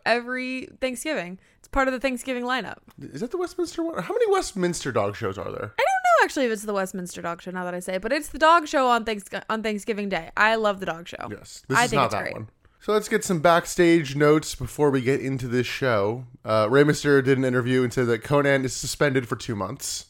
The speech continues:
Speaker 1: Oh, what did he do?
Speaker 2: He wanted his release.
Speaker 1: So they suspended him?
Speaker 2: Yep.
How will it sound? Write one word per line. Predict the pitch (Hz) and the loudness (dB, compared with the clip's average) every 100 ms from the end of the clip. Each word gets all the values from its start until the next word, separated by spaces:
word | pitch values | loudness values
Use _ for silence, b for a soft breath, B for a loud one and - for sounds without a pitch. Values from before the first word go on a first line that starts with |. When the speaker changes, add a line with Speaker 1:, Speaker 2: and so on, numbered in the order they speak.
| _ | _
Speaker 1:
Oh, | 277 262 185 - | 0 0 -2 -10
what | 247 311 | -6 -2
did | 415 | 2
he | 453 539 | 4 6
do? | 466 196 208 _ _ _ - | 4 0 -8 _ _ _ -6
Speaker 2:
He | 147 | -2
wanted | 151 135 127 | 2 2 0
his | 127 | -2
release. | 107 104 120 - - - _ _ _ _ _ _ | -2 -2 -4 -6 -10 -16 _ _ _ _ _ _
Speaker 1:
So | - 254 | -2 0
they | 233 220 | 0 -2
suspended | 220 196 202 220 | -6 -8 -6 -6
him? | 269 302 | -6 -6
Speaker 2:
Yep. | 320 131 - | 0 0 0